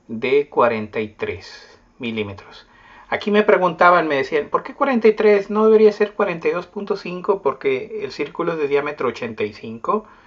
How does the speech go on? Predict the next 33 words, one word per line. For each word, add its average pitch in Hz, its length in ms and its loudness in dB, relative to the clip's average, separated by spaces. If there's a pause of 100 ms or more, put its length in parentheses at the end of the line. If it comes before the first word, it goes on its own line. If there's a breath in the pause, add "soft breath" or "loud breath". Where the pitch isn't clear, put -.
(640 loud breath)
Digo, 170 300 -2
bueno, 254 340 4
posiblemente, 220 1160 2
pero 143 760 6 (800 soft breath)
pues 143 180 2
a 160 60 2
lo 147 140 4
mejor 160 540 6
está - 300 -2
cuarenta 185 300 4
y 139 60 4
tres, 240 260 2
¿verdad? 175 200 4
A 135 40 4
lo 127 80 -2
mejor 147 200 0
está 170 200 -4
desfasado 160 540 0
con 135 160 0
respecto 117 1000 2
al 101 320 -4
eje. 110 460 -6 (1080 soft breath)
Como 233 240 0
marca 330 340 2
cuarenta 208 340 4
y 196 40 4
tres, 233 180 0
vamos 240 300 2
a - 140 -4
ponerlo 160 400 0
cuarenta 117 340 -2
y 107 60 -4
tres. - 580 -10